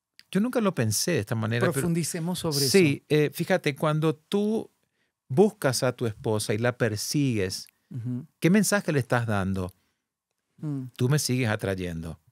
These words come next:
Speaker 2: Mm.
Speaker 1: Sin embargo, cuando la evitas, estás diciendo, "Ya, en ti hay algo malo, ya no te deseo sexualmente,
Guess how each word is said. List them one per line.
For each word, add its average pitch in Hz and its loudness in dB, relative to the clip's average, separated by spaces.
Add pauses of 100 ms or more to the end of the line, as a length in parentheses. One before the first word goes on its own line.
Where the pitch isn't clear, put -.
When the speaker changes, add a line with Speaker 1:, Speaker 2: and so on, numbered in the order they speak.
(240)
Speaker 2:
Mm. 139 -8
Speaker 1:
Sin 131 -2
embargo, 165 2
cuando 151 0
la 120 2
evitas, 117 -2 (840)
estás 113 -4
diciendo, 117 -2
"Ya, 120 -2
en 117 -6
ti 147 -2
hay 127 -2
algo 135 -2
malo, 131 -2
ya 120 -4
no 131 -2
te 104 -2
deseo 110 -4
sexualmente, 110 -4